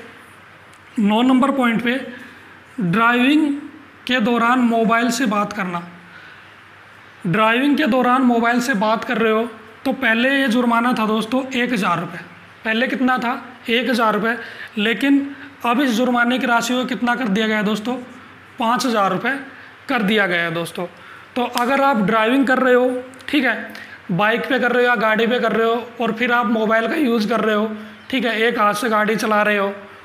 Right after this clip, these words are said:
और mobile का यूज़ कर रहे हो, तो पहले जो जुर्माने की राशि थी ना, ये एक हज़ार रुपये थी, अब कितनी हो गई है? पाँच हज़ार रुपये हो गई है। तो दोस्तों, drive करते समय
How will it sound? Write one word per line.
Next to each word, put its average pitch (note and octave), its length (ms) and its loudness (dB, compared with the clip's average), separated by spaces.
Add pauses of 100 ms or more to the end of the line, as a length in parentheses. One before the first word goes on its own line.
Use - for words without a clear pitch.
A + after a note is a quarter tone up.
(100)
और G#3+ 100 -2
mobile G#3+ 380 2
का A#3 100 0
यूज़ G#3+ 280 0
कर G#3+ 120 -2
रहे G3+ 120 0
हो, G#3+ 120 -2 (300)
तो B3 100 -2
पहले A3 360 0
जो C4 140 2
जुर्माने A#3 460 2
की C4 100 0
राशि A#3 300 0
थी A3 140 -2
ना, C4 220 -2 (120)
ये A#3 200 2
एक A3 80 -2
हज़ार G3 260 0
रुपये G#3 160 -4
थी, A3+ 120 -2
अब A3 140 -2
कितनी A#3+ 260 0
हो A3+ 120 2
गई G3 120 -2
है? A#3 160 -2 (400)
पाँच A3 220 0
हज़ार G3 240 0
रुपये G#3 160 -4
हो F#3 100 -2
गई E3+ 140 -4
है। E3+ 60 -6
तो F#3 140 -6
दोस्तों, G#3+ 520 -2
drive G#3 320 2
करते A#3+ 320 -2
समय B3 320 -2